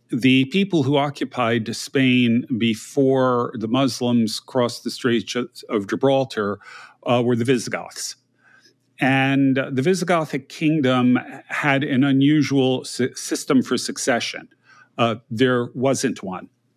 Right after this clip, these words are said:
And what that means is that whenever a king died, or more likely was assassinated, there'd be a civil war to determine who the next king would be. And this happens over and over again,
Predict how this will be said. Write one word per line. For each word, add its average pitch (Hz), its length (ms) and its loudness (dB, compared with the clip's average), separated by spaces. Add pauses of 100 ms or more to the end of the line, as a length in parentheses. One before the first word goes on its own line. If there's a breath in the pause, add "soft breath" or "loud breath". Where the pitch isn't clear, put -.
(680 loud breath)
And 139 160 4
what 135 100 2
that 196 320 0
means 113 540 -2 (240)
is 135 320 2
that 147 160 0
whenever 170 360 0
a 151 60 0
king 151 260 -2
died, 120 400 2
or 139 240 2
more 131 240 2
likely 120 380 0
was 107 240 -2
assassinated, 117 840 -2
there'd 120 180 0
be 123 100 0
a 113 60 0
civil 135 360 2
war 110 440 4
to 131 80 -2
determine 107 460 0
who 110 120 2
the 113 100 -2
next 101 280 -4
king 120 220 2
would 101 140 -2
be. 90 120 -8
And 104 100 0
this 123 120 0
happens 117 380 -2
over 110 320 -2
and 107 120 0
over 123 260 2
again, 104 300 -2